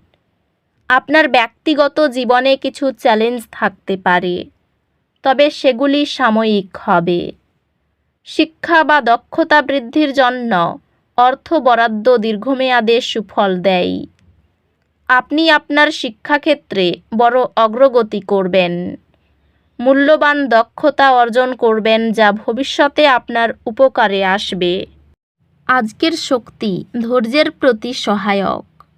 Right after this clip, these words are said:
সিদ্ধান্তগুলিতে আপনার সময় নিন এবং বিশ্বাস রাখুন যে সঠিক উত্তর সঠিক সময়ে আসবে। কঠোর বাজেট পরিকল্পনা আপনাকে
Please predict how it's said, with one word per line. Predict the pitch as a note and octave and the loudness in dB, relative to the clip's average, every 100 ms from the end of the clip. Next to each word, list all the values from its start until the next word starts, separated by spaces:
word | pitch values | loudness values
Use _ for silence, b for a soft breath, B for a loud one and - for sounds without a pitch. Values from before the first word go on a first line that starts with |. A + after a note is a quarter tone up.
| _ _ _ _ | _ _ _ _
সিদ্ধান্তগুলিতে | - D4+ A#3+ C#4+ D#4 D#4 E4 C#4 D4+ D#4+ E4 D#4+ | -4 -4 -2 0 0 2 0 0 0 0 0 2
আপনার | C4 A#3+ B3 B3 B3 | 2 -2 -2 -2 -4
সময় | - B3 A#3 B3+ | -2 0 2 0
নিন | C4 C4+ C4+ C4 - | 0 0 0 -2 -2
এবং | A3 A3+ A3+ A3 | 0 0 0 -2
বিশ্বাস | A#3 - - D#4+ D#4+ | -4 -6 0 0 0
রাখুন | B3+ A3+ G#3+ D4 C#4+ B3 | 0 0 -2 -2 -2 0
যে | G#3 F3+ - - | 0 0 -4 -12
সঠিক | - B3+ B3+ D#4 D4 _ _ | -2 -2 -2 -4 -6 _ _
উত্তর | A3+ G#3+ - A3 G#3+ A3+ - _ _ | -10 -10 -4 -2 0 -2 -6 _ _
সঠিক | - D#4+ C#4+ E4+ D#4+ - | -4 -2 -2 -4 -8 -10
সময়ে | - A3 G#3+ A3 G#3 F#3+ | -4 -2 0 0 -2 0
আসবে। | G3 G#3+ G3 F#3 F3+ - - _ _ _ _ _ _ _ _ _ | -2 -2 -6 -4 -4 -8 -16 _ _ _ _ _ _ _ _ _
কঠোর | C#4 C#4+ - E4+ D4+ | 0 0 -2 -2 0
বাজেট | C4 A3+ C#4 C#4 | 0 0 -4 -6
পরিকল্পনা | - C#4 C#4+ C#4+ C4+ C4+ C#4+ C#4 C4 | -4 -2 0 2 0 0 -2 2 2
আপনাকে | B3 - A#3 A#3 B3 | 2 -2 -6 -4 -4